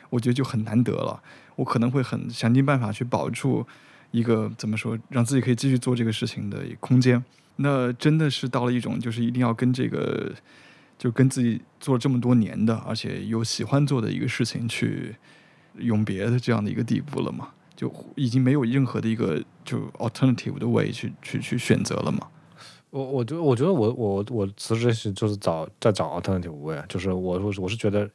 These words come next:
Speaker 2: 一个人的一生不可能只对一件事情感兴趣，至少我不是这样，也许有人是这样。我现在，我之前对研究很感兴趣，但我总觉得我能够对另外一个事情也有同等程度的兴趣。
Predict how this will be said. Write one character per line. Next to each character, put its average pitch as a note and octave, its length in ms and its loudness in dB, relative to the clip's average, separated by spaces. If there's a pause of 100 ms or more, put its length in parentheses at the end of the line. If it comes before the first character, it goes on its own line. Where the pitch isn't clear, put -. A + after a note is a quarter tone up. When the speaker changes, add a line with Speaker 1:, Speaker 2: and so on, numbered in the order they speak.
Speaker 2:
一 G#2 80 -2
个 A2 80 4
人 G2 160 2
的 G#2 60 0
一 G#2 80 0
生 G#2 180 0
不 G#2+ 80 -2
可 F#2 120 -4
能 E2 240 -4
只 - 160 -8
对 F#2 200 -2 (140)
一 F#2+ 100 -4
件 G#2 140 2
事 G2 80 0
情 F2+ 80 -2
感 E2 140 -6
兴 E2+ 160 -10
趣， - 100 -20 (160)
至 - 80 -4
少 G#2 80 4
我 F#2 180 2
不 D#2+ 160 -6
是 F2 60 -4
这 - 140 -6
样， - 80 -14 (340)
也 G2+ 80 -2
许 G#2+ 140 0
有 F2 100 2
人 D#2+ 100 -4
是 F2+ 140 -4
这 F2+ 140 -2
样。 - 200 -8 (1000)
我 B2+ 120 2
现 C3 140 2
在， B2 140 6
我 A2 200 2 (300)
之 - 100 2
前 G#2+ 220 2
对 G2+ 420 2 (640)
研 G#2+ 140 2
究 G#2+ 100 4
很 G#2 100 2
感 E2+ 140 -2
兴 D#2+ 140 -10
趣， D3+ 200 -10
但 G2+ 240 2 (200)
我 G#2 240 0
总 F#2 180 -2
觉 F2 100 -2
得 F#2 80 0
我 E2 280 -2
能 E2+ 340 -6
够 E2+ 140 -2
对 F2+ 360 0 (460)
另 A2+ 100 2
外 F#2+ 120 2
一 E2+ 60 -4
个 F2 100 -4
事 F2 120 -6
情 F2 80 -2
也 F2 140 0
有 F2 140 2
同 F2 260 -2
等 E2 180 0 (360)
程 F2 180 -2
度 F2+ 100 2
的 E2+ 80 4
兴 E2 160 -2
趣。 - 180 -10